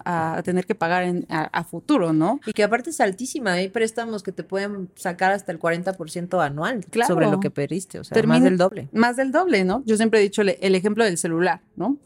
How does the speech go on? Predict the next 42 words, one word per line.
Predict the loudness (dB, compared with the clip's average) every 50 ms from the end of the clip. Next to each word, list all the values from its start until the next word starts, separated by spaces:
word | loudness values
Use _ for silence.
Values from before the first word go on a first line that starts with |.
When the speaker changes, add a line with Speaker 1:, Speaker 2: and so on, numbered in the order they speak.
| _
Speaker 1:
Tú | -2 -2 0
pagas | 0 0 0 2 0 -2 -2 -4
un, | -6 -4 -2 -2 0 0 -2 -2 -2
sacas | -2 -2 0 -2 -2 -2
un | -2 0
celular | 0 2 2 4 4 2
a | 2 0
crédito | 0 0 2 2 2 0 0 0 2 2 2 2 0 -6 _ _ -8
de | -6 -4 -2
veinticuatro | -2 -2 -4 -2 -2 -4 -4 -2 -4 -4
meses | -2 -2 -2 0 0 0 0 0 -2 -6 -12 _ _ -20 -20 -20 -10 _
y | -8 -4
te | -4 -4 -2
haces | -2 -2 -2 0 2
la | 2 0 2
cuenta | 2 2 0 2 0 -2 -4 -4
y | -2
te | 0 0
das | 0 0
cuenta, | 0 0 0 0 0 0
Carla, | -2 -2 -2 -2 -2 -2 -2
que | -2
terminas | -4 -2 -2 -2 -2 -2 -4 -2
pagando | -2 -2 0 0 0 2 2
dos | 0 0 0
celulares, | 0 0 0 2 2 2 2 0 -4 -8 -6
¿no? | -4 -4 -4 -4 -6 -8 _
Y | -2 -2 -2 -4 _ _
chance | 0 0 2 2 2
y | 2
hasta | 2 2 0 -2
el | 0
teléfono | 0 0 2 2 2 2 2 2 2 2
que | 0 0 0
sacaste | 0 0 0 -2 0 0
ya | -2 0 0
ni | -2 -4 0
sirve | 2 2 2 4 4
muy | 2 4 2 2
bien, | 2 2 0 2
¿no? | 2 2 4
Speaker 2:
Exacto. | 4 2 0